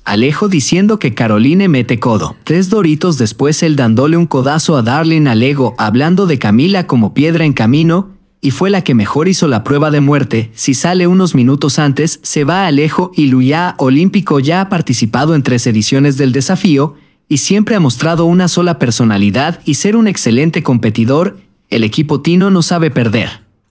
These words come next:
Es una prueba de contacto y todos deben defender. Nadie quiere lastimar al otro. Todos se dieron, dejen la lloradera. Si hubiesen ganado, no hablarán tonterías. Falsos hablando bien de Santi ahora,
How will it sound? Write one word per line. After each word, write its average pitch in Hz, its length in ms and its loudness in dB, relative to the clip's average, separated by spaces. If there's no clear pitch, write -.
Es - 180 -2
una 233 220 0
prueba 185 260 0
de 151 120 -2
contacto 127 540 -2
y 127 60 0
todos 180 380 0
deben 139 280 2
defender. 107 640 -2
Nadie 208 420 0
quiere 220 280 0
lastimar 139 480 0
al 156 140 2
otro. 127 380 -2
Todos 220 320 0
se 156 120 -2
dieron, 151 380 2
dejen 180 320 0
la 156 80 0
lloradera. 131 680 0
Si - 180 0
hubiesen 185 420 2
ganado, 160 560 0
no 151 220 2
hablarán 147 460 0
tonterías. 120 680 0
Falsos 180 540 -2
hablando 123 480 0
bien 151 220 2
de 147 100 0
Santi 151 380 0
ahora, 156 420 0